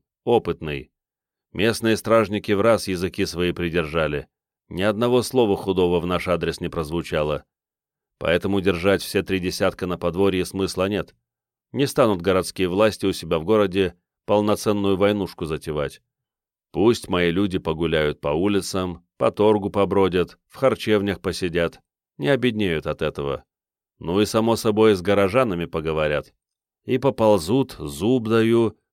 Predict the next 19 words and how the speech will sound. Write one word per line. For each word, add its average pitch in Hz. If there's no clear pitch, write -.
тут 123
же 127
разойдутся 107
по 92
городу 107
новые 92
слухи 110
о 92
наших 101
славных 82
победах. 92
Для 80
моей 110
пользы. 76
Уверен, 107
что 98
денька 95
через 90
два — 101